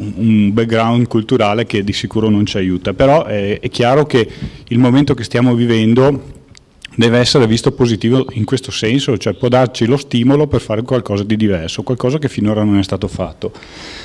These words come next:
Quello di cui parlava Piero un attimo fa è una cosa che francamente non mi aspettavo ed è,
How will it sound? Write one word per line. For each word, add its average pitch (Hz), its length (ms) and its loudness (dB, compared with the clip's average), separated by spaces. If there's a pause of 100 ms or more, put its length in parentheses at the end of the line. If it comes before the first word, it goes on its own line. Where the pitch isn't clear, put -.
(520)
Quello 180 200 2
di 135 120 0
cui 143 180 -2
parlava 117 680 4
Piero 110 300 0
un 110 100 2
attimo 110 280 0
fa 110 420 0
è 104 180 0 (200)
una 110 340 -6
cosa 127 260 4
che 107 260 -2 (100)
francamente 120 600 0
non 104 100 2
mi 104 80 4
aspettavo 113 480 0
ed 123 80 0
è, - 340 -6